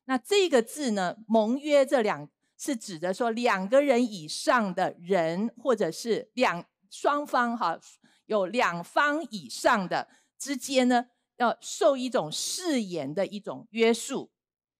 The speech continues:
那我们在圣经里面这个字，我们可以在旧约的里面可以找到大概两百八十次上下哈。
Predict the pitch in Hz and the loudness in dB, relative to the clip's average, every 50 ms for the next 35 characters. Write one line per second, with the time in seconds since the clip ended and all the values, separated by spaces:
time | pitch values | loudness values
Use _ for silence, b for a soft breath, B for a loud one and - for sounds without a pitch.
0 | _ _ _ _ _ _ - 285 277 262 247 220 - - 214 220 220 254 269 339 | _ _ _ _ _ _ -4 0 0 2 0 0 -2 -4 -4 -2 0 0 2 2
1 | 311 311 - - - 392 359 320 277 294 285 285 240 185 160 190 208 196 190 - | 2 2 2 2 2 2 2 2 0 0 0 0 0 0 -2 -4 -4 -4 -4 -4
2 | 262 220 202 175 - - - - 349 269 202 165 123 - _ _ _ - 185 185 | -4 -2 -2 -2 -2 -4 -8 -4 0 0 0 0 0 -4 _ _ _ -12 -10 -10
3 | 196 214 - 277 247 196 185 - 240 208 196 185 _ - - 415 392 311 277 277 | -10 -8 -2 0 0 0 2 2 0 0 0 -2 _ -2 0 2 2 2 2 2
4 | 269 262 247 240 214 190 165 180 208 208 185 - 233 214 208 208 185 131 147 190 | 2 2 4 2 0 0 -4 -4 -4 -4 -4 -2 0 0 0 0 -2 -2 -2 -2
5 | 196 185 - 233 208 - 226 196 170 - _ - 208 202 220 262 269 180 147 - | -2 -2 -2 -4 -4 -2 -2 -4 -4 -6 _ -6 -4 -2 -2 -2 -2 -4 -6 -6
6 | 190 196 214 208 - - 151 151 - - 220 180 123 - _ _ _ _ _ _ | -6 -4 -4 -6 -6 -10 -18 -18 -14 -12 -10 -10 -10 -10 _ _ _ _ _ _
7 | _ _ - - 175 165 165 - - 202 156 123 - _ _ - 156 135 - | _ _ -4 -4 -4 -4 -2 -2 -2 -2 -2 -2 -8 _ _ -4 -4 -4 -4